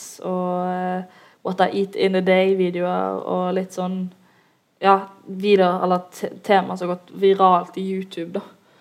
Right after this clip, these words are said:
Mens jeg er jo litt mer fan av det å sette opp et manus, og spille det inn, og skrive inn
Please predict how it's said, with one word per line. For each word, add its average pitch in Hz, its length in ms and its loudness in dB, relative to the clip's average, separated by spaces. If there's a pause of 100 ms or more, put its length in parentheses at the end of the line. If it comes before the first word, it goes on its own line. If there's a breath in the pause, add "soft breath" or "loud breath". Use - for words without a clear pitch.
(200 soft breath)
Mens 196 160 -2
jeg 214 160 8
er 208 80 8
jo 220 80 8
litt 226 160 2
mer 214 240 0
fan 196 480 0
av 180 120 4
det 180 180 4
å 175 100 4 (280)
sette 180 300 -4
opp 185 80 -2
et 180 80 -2
manus, 185 540 -2 (140)
og - 340 -6 (300 soft breath)
spille 170 360 -2
det 175 160 0
inn, 175 180 -4
og 170 140 -8
skrive 180 320 -6
inn 175 220 -6